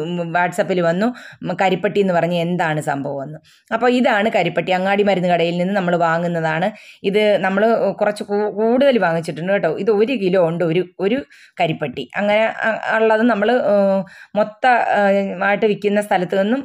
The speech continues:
ഒന്നിച്ച് വാങ്ങിച്ചാണ്. കാരണം നമ്മൾ ബൾക്കായിട്ട് ഉണ്ടാക്കുന്നത് കൊണ്ട് കേട്ടോ. അപ്പോൾ ഇതൊക്കെ, ഏഹ്, ഇതാണ് കരിപ്പട്ടി. കരിപ്പട്ടി അറിയാൻ വയ്യാത്തവർ ഇനി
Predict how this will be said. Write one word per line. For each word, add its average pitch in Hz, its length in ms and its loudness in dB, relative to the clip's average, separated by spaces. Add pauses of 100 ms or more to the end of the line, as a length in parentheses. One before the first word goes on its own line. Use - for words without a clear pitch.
(240)
ഒന്നിച്ച് 247 320 2
വാങ്ങിച്ചാണ്. 190 380 0
കാരണം 247 160 2
നമ്മൾ 247 200 2
ബൾക്കായിട്ട് 226 480 2
ഉണ്ടാക്കുന്നത് 175 480 0
കൊണ്ട് 127 200 -4
കേട്ടോ. 180 220 0 (480)
അപ്പോൾ 233 180 0
ഇതൊക്കെ, 262 400 2 (140)
ഏഹ്, 202 380 2
ഇതാണ് 208 340 0
കരിപ്പട്ടി. 202 460 0
കരിപ്പട്ടി 208 480 0
അറിയാൻ 196 320 2
വയ്യാത്തവർ 190 420 2
ഇനി 208 280 0